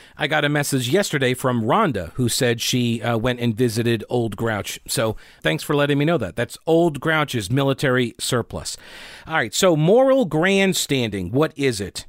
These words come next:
Kinda, it, it is what it sounds like. I got a piece here, uh, at Persuasion, published last week by Justin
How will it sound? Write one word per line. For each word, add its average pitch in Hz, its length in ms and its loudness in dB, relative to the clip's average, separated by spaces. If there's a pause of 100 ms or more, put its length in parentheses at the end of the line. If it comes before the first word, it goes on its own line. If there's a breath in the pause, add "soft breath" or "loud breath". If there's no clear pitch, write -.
(120)
Kinda, 147 320 0
it, 143 140 -4
it 156 160 2
is 160 160 0
what 143 120 0
it 127 60 -2
sounds 127 340 -2
like. 127 160 -6
I 131 60 -2
got 135 120 0
a 123 40 -4
piece 143 320 -2
here, 131 320 0 (260)
uh, 123 200 -4
at 127 220 -4
Persuasion, 139 1080 0
published 123 460 -2
last 120 340 -2
week 135 160 -2
by 113 160 -2
Justin 131 580 -4